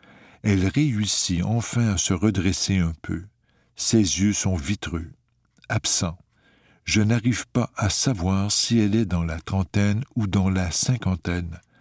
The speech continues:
Elle n'a plus de dents. Elle attrape son manteau,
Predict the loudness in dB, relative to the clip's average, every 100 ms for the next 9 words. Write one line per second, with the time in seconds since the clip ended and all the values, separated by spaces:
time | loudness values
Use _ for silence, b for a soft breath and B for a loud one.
0 | b b b 2 4 2 0 -2 -2 -2
1 | 0 -2 -2 -4 -6 _ _ _ b b
2 | b b b b 2 4 4 2 2 0
3 | 2 0 2 2 0 0 2 2